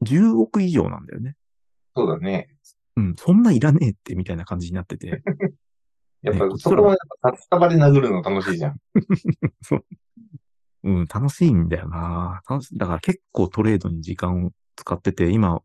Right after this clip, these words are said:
Speaker 1: 多分最終シナリオだと思うんだけど、そのアビスグループみたいな、うん、やつを全部買い取りましてね。
Speaker 2: おー。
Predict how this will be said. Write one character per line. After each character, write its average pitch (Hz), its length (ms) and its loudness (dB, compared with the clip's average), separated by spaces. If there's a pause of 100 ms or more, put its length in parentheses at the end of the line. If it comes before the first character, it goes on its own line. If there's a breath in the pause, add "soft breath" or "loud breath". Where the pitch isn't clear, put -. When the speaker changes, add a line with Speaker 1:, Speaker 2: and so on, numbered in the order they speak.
Speaker 1:
多 135 100 -2
分 95 260 2
最 135 220 -2
終 143 300 2
シ - 160 -2
ナ 143 80 6
リ 98 120 2
オ 87 60 4
だ 80 140 -8
と - 100 -4
思 95 180 0
う - 40 0
ん - 20 -2
だ 82 120 -4
け 139 100 -2
ど、 170 160 0
そ 113 100 -4
の 85 240 -2
ア - 120 -6
ビ 123 120 2
ス 120 240 -2
グ 110 180 -2
ル 107 120 2
ー 98 40 2
プ 90 140 -8
み 95 100 -6
た - 100 -10
い - 80 -12
な、 - 180 -12 (500)
う 101 80 -6
ん、 87 160 -8 (120)
や - 120 -8
つ - 100 -4
を 90 60 2
全 110 240 2
部 87 220 -2
買 82 220 -8
い - 20 -12
取 90 140 0
り 90 40 -2
ま 98 100 0
し 95 60 -6
て - 120 -10
ね。 90 500 -12 (680)
Speaker 2:
お 90 520 2
ー。 - 40 -10